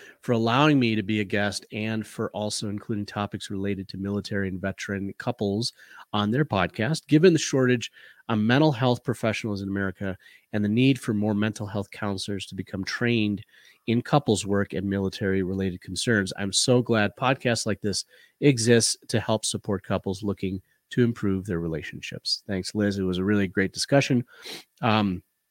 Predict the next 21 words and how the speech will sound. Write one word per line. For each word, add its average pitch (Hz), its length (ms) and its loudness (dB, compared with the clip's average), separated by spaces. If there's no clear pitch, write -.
if 139 220 2
you 127 160 6
guys 113 240 8
out 117 180 4
there 110 140 4
wanna 104 180 2
listen 123 320 2
to 120 120 -2
that, 107 360 0
that 101 240 0
episode, 113 420 -2
it's - 120 -4
episode 98 340 -4
two 110 140 -8
seventy-four. 98 580 -4
Um, 107 500 0
another, 139 680 6
uh, 113 240 0
review 113 600 4
is 113 200 -2
also 117 760 0